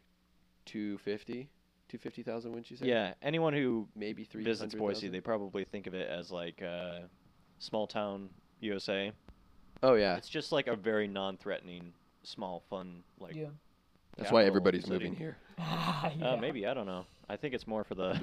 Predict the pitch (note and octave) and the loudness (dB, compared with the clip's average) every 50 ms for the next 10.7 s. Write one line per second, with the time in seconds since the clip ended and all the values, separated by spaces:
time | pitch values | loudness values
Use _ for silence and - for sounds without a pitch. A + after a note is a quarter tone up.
0 | A2 A2 - - A2+ A2 G#2+ G#2+ C3 A#2+ - - - - - A2 - A2 G#2 G2+ | -2 -4 -6 -8 -8 -8 -6 -2 -4 -4 -4 -4 -8 -6 -6 -6 -6 -4 -2 0
1 | G2 G#2+ - _ - D3 C3+ C3 B2 B2 A#2 B2+ C3 C#3 C#3+ C#4+ D4+ - A2+ G#2 | 0 -2 2 _ 12 12 12 12 12 12 12 12 12 12 10 8 6 6 6 4
2 | - - G#2+ F#2+ F#2+ F2 - - - - - - - - - _ - - D#3+ - | 2 2 2 -2 -2 -4 -6 -8 -18 -20 -20 -20 -20 -20 -20 _ -18 -18 -16 -16
3 | - - C3 - - A#2 A2 A2+ A2+ G#2 G2+ F#2+ F#2 - - - - B2 A#2+ A#2+ | -14 -16 -12 -4 0 2 2 2 0 -2 -2 -4 -4 -6 -8 -10 -4 0 2 4
4 | B2 B2 A#2 C3 A#2+ - - A#2+ A#2 A#2 A#2 B2+ C3+ C#3 - - G#2+ G#2+ - - | 4 4 4 2 -2 0 2 4 4 4 4 2 0 -4 -8 -4 -4 -4 -2 -2
5 | - A2+ G#2+ G#2 G#2 G2+ G2+ - - G#2+ G2+ G2+ G2 F#2+ F#2+ F#2+ G2 G2 G2+ - | 0 0 2 2 2 0 -2 -2 0 2 4 4 4 4 2 2 0 -4 -8 -12
6 | _ - A2 A2 G#2 - G#2+ G#2 G#2 G2 - G2+ G2 F#2+ F#2+ G2 - _ _ - | _ -2 -2 -2 0 0 0 2 0 0 0 -4 -4 -4 -4 -6 -8 _ _ 2
7 | - A2+ A2 G#2 F#2+ - - - F#2 F2+ F2 E2+ E2+ - - - - F2+ E2 E2 | 4 4 4 4 2 0 0 0 0 2 2 0 -2 -4 -8 -4 -4 -2 -2 -2
8 | - E3 E3 D#3+ C#3+ D#3 D#3 F3 F#3 F3+ D#3+ D3 - - - - _ _ - - | -2 -4 -4 -4 -4 -6 -8 -8 -10 -12 -12 -14 -16 -20 -20 -20 _ _ 2 4
9 | E3+ F3 F3+ F3 - F#3+ F3 F3 F3 F3 F3 F3 E3 E3 E3 - - - D3+ C3+ | 6 6 6 4 0 0 0 2 2 0 0 -2 -2 -6 -10 -10 -10 -8 -6 -6
10 | C3+ C3 C3 C3 B2+ B2 G#2+ C3 - - C#4 C#4+ - - | -4 -4 -4 -6 -6 -6 -8 -8 -8 -8 -10 -10 -12 -18